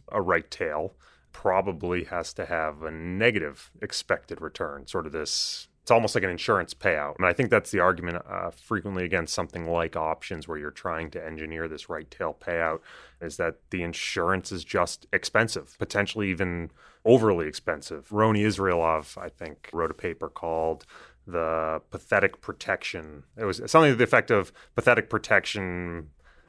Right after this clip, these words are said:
the Elusive Benefits of Puts or something like that, where he showed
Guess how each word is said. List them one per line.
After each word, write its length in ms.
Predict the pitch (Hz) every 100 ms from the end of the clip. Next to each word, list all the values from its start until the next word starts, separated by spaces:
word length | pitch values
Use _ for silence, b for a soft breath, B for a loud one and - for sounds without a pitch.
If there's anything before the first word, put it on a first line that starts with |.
| -
the 120 | 92
Elusive 760 | 90 87 92 - 98 82 -
Benefits 400 | - 85 - 90
of 100 | -
Puts 260 | - - -
or 60 | 85
something 320 | 90 92 95
like 200 | 87 -
that, 200 | 87 85
where 160 | 90
he 160 | 87 101
showed 680 | - - 127 123 107 98